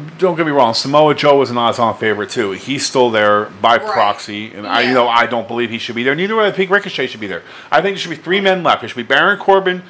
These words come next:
Speaker 1: Chad Gable, and Elias.
Speaker 2: Yeah, but I think, it, it, you know what, to keep things even, though, that way they can have, like, a semifinal and a semifinal.
Speaker 1: Yeah, maybe.
Speaker 2: And then I still, like, please, please make it Baron Corbin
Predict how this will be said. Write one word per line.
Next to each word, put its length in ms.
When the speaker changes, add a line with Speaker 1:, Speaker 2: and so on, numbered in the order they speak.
Speaker 1:
Chad 320
Gable, 360
and 100
Elias. 580
Speaker 2:
Yeah, 340
but 100
I 100
think, 240
it, 160
it, 240
you 180
know 120
what, 200
to 100
keep 260
things 340
even, 320
though, 180
that 180
way 100
they 160
can 160
have, 380
like, 180
a 40
semifinal 920
and 120
a 20
semifinal. 840
Speaker 1:
Yeah, 100
maybe. 420
Speaker 2:
And 100
then 380
I 120
still, 460
like, 240
please, 640
please 340
make 180
it 140
Baron 220
Corbin 280